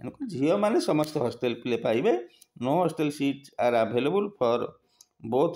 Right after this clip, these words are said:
boys and girls students for ବିଟେକ୍ lateral entry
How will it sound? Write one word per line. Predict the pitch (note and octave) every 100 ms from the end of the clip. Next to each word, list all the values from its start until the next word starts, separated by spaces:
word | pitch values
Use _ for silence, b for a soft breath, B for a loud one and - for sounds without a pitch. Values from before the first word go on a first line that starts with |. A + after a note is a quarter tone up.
| A#2+
boys | A#2+ C#3 E3+ G3+ - - - - -
and | B2+ B2+ B2
girls | C3 C#3 D#3+ D#3
students | - B2 A2 C#3 - -
for | - A#2+ A2 - _ b b b -
ବିଟେକ୍ | G#2+ A2 - B2+ -
lateral | A2+ A2+ - C3 C3
entry | D#3 E3 A3+